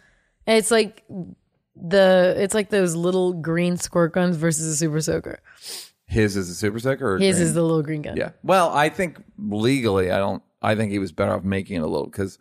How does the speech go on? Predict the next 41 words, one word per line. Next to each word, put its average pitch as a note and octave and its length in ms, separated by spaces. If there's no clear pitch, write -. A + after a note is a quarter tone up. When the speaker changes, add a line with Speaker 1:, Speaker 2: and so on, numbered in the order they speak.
Speaker 1:
I A3+ 140
know. G3 220
When G#3+ 120
Speaker 2:
one A#3 120
Speaker 1:
you A3+ 60
Speaker 2:
person G3+ 220
Speaker 1:
really A#3+ 140
wanna A#3 160
Speaker 2:
explodes F2+ 280
and F#2 80
it's - 200
like, F2+ 180
goodbye G2 340
everything. F#2+ 560
Speaker 1:
But G#3+ 120
when B3 180
you G#4+ 100
see B4+ 220
a - 20
flamethrower G#3 800
work, E3+ 440
what E4+ 220
the F3 100
hell? G#3+ 580
It's G#2 120
Speaker 2:
Who D3 180
would D3+ 220
need C3 280
that? F#2 320
Speaker 1:
I D4+ 260
was C4+ 220
trying C4+ 300
to D4 40
figure B3+ 240
out A3 200
Speaker 2:
Who C#3 80
would G#3+ 140
Speaker 1:
in G#3+ 40
Speaker 2:
need G#2+ 160
Speaker 1:
wh- - 40
Speaker 2:
that? - 180